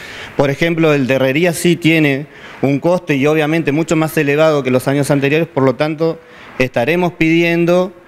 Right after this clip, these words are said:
de alguna forma que nos ayuden a cubrir el costo de materiales,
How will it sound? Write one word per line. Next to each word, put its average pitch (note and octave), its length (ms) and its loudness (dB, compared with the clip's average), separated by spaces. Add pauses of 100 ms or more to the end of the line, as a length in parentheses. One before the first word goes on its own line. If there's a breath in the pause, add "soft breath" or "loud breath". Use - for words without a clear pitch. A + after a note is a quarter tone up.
(140 loud breath)
de A#2+ 120 2
alguna D3+ 360 0
forma E3 460 0
que C#3+ 80 -2
nos C3 100 -2
ayuden D3 380 0
a D3 80 -2
cubrir D#3 520 -2 (320 loud breath)
el B2 140 0
costo D3+ 240 -2
de D3 100 0
materiales, D3 960 0